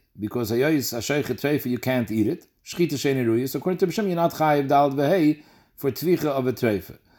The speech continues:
How about hamoicher treifa l'divrei Reb Shimon? So Rabbi Yochanan Omer chayiv, because mechira you could sell it,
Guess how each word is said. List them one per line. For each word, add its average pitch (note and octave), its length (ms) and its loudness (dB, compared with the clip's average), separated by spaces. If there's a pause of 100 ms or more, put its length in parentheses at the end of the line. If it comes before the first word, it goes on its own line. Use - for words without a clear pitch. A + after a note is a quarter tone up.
(220)
How - 180 4
about F#3+ 200 6
hamoicher E3+ 540 4
treifa G#2 300 -4
l'divrei G2+ 380 -2
Reb F2 100 -6
Shimon? D#2 300 -12 (400)
So - 140 -8
Rabbi A2+ 120 0
Yochanan F3 380 2
Omer C#3 260 -2
chayiv, B3 540 0 (600)
because B2+ 440 2
mechira E3 480 0
you D3+ 100 2
could B3 220 -4
sell A2 260 -2
it, - 160 -20